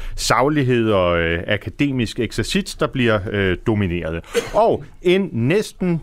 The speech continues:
tilsvarende diskussion har vi jo haft igennem et stykke tid efterhånden på det kulturelle område. Altså hele spørgsmålet om, hvad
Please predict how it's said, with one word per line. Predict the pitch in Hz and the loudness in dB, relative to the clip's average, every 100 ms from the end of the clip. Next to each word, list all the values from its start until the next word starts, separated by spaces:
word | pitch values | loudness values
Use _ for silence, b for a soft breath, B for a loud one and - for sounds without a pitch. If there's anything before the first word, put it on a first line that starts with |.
| - | -2
tilsvarende | 165 180 - 139 98 90 | -2 0 0 0 0 0
diskussion | 107 - - - 120 98 B B B | -2 -4 -4 0 0 0 B B B
har | 104 | -2
vi | 107 | 2
jo | 107 87 | 2 2
haft | 101 - - | 0 0 -6
igennem | 85 135 180 | -2 0 0
et | |
stykke | - 170 | -2 -4
tid | - 233 | -2 -2
efterhånden | 196 131 123 131 139 B B | 0 0 0 0 -4 B B
på | 175 | 0
det | 180 | 0
kulturelle | 180 202 185 185 - 147 196 151 101 - | -2 -4 -2 -4 -2 0 0 0 -2 -6
område. | 82 82 82 80 87 - B B | -6 -4 -2 0 -2 -4 B B
Altså | 143 139 | 2 2
hele | 120 180 | 2 2
spørgsmålet | - 117 117 147 | 2 0 2 0
om, | 117 110 B | 0 -2 B
hvad | - 90 120 | -4 2 2